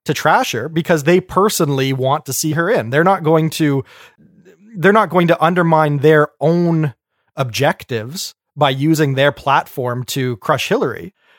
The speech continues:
The show isn't meant to be a fair and unbiased journalistic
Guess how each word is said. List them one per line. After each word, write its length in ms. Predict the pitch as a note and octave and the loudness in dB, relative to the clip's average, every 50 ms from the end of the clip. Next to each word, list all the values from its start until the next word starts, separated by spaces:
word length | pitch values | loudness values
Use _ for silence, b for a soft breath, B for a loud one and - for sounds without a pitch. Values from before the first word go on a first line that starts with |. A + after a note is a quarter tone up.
| _ _ _ | _ _ _
The 100 | D3+ E3+ | 0 0
show 320 | - - G3+ G#3 G3+ F3 F3 | 2 4 4 4 4 4 2
isn't 360 | E3 E3+ E3+ D#3 E3 D3+ C#3+ | 2 0 0 0 0 -2 0
meant 300 | C#3 C#3+ D#3 E3+ F3+ - | 0 0 0 -2 -4 -6
to 120 | - D#3 C#3 | -6 -6 -4
be 300 | B2 C#3 C3+ C3 C3 C#3 | -2 -4 -2 -2 -4 -6
a 320 | - C#3 C3+ C3 C3 C3 B2 | -6 -4 -4 -4 -4 -4 -6
fair 340 | - - D#3+ D3 D3 D3 C#3 | -4 -2 0 2 2 2 2
and 120 | C3+ C#3 | 0 -2
unbiased 720 | - C3 C#3+ C#3+ C3+ B2 C3+ C3+ C3+ C3+ C3+ C3 A2 G2+ | -4 -4 -4 -2 0 2 2 2 2 2 0 -2 -4 -6
journalistic 960 | G#2+ G#2+ C3+ C#3 C#3+ C#3 C3 B2+ C#3 C3+ - - - C3+ C3 A#2+ - - - | -6 -4 -2 0 0 0 -2 -2 -2 -2 -2 -2 -2 -4 -6 -6 -8 -14 -20